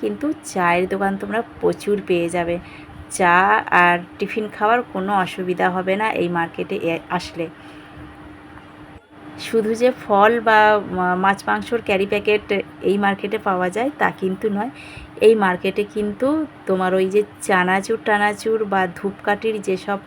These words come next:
প্যাকেটগুলো হয় সেই রকম প্যাকেটও সব কিনতে পাওয়া যায়। এই দেখো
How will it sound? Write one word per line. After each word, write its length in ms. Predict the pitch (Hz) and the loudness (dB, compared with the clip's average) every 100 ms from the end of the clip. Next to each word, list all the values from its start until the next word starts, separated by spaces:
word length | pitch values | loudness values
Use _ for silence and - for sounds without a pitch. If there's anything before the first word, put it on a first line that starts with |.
| - | -6
প্যাকেটগুলো 580 | 180 175 190 185 190 202 | -4 -2 -4 -6 -4 -2
হয় 260 | 196 185 262 - - - - - - | -2 -2 -4 -8 -18 -18 -18 -20 -18
সেই 260 | - 202 196 | -2 0 2
রকম 320 | 196 214 208 | 0 -4 -4
প্যাকেটও 440 | 190 190 190 226 | -4 -2 -2 -4
সব 180 | 240 226 - | -2 -4 -4
কিনতে 280 | 180 165 175 | -6 -6 -4
পাওয়া 300 | 180 170 170 | -4 -2 -2
যায়। 200 | 170 160 | -4 -4
এই 160 | - 185 | 0 0
দেখো 340 | 170 160 175 | 0 -4 -10